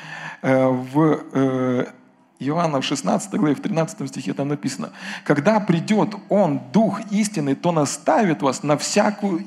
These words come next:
истину, ибо не от себя будет говорить, но будет говорить, что услышит, и будущее возвестит вас".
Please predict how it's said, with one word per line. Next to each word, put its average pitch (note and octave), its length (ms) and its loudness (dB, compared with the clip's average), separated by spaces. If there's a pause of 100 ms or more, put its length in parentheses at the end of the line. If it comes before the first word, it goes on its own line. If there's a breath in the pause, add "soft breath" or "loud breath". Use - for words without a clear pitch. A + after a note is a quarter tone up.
истину, G3 460 0 (280 loud breath)
ибо F3+ 200 6
не F3+ 140 4
от E3+ 140 0
себя F3+ 340 4
будет C3+ 240 0
говорить, C3+ 380 0
но C3 80 -2
будет C3+ 240 0
говорить, C3+ 340 0
что - 180 -4
услышит, D3+ 520 -2
и D3 60 0
будущее C3 580 2
возвестит E3 680 -2
вас". A#3 300 2